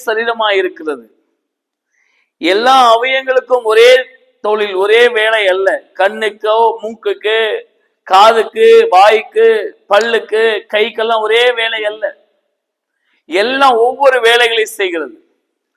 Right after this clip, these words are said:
காது கேட்கிறது, கண் பார்க்கிறது, வாய் பேசுகிறது, கை, இந்த கை புசிக்கிறது, இந்த கை சுத்திகரிக்கிறது, கால் நடக்கிறது. இப்படி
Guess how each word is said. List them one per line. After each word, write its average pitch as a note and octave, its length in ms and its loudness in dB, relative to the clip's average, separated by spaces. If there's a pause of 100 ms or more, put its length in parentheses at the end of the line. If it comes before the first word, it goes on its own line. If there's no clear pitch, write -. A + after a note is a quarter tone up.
(360)
காது F3+ 640 2
கேட்கிறது, F3 880 -2 (880)
கண் F3 500 -4
பார்க்கிறது, F3 920 2 (640)
வாய் F3 600 2
பேசுகிறது, F3+ 1040 -2 (680)
கை, F#3 560 0
இந்த F#3 240 -2
கை G3 340 -2
புசிக்கிறது, F#3+ 800 -4
இந்த F3+ 200 -4
கை F#3+ 360 -4
சுத்திகரிக்கிறது, G3 1080 -2 (840)
கால் F#3+ 400 4
நடக்கிறது. E3+ 600 -2
இப்படி E3 560 -12